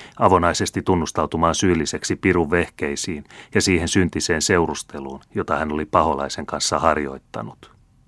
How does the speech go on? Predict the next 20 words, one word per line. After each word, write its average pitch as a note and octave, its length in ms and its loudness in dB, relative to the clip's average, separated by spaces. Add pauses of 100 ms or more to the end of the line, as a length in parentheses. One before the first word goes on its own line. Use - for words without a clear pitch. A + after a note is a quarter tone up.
(1160)
Näitä F2 220 0
sanoja E2+ 380 2
lausuessaan E2 640 0
astui D#2 300 -4
piispa E2 380 -2
Getselius D#2 600 -2
aivan D#2 280 -2
lähelle D2+ 340 -2
ovea, D#2+ 360 0 (140)
jonka E2 260 -2
suussa D#2+ 360 0
Jaana D#2+ 360 2
seisoi, D#2 580 -4 (440)
ja F#2+ 100 4
loi F#2+ 140 8
häneen E2+ 340 -2
tuiman, D2 420 2 (160)
ankaran D#2+ 500 2
katseen. - 580 -2 (480)
Miehekäs, D2+ 600 -2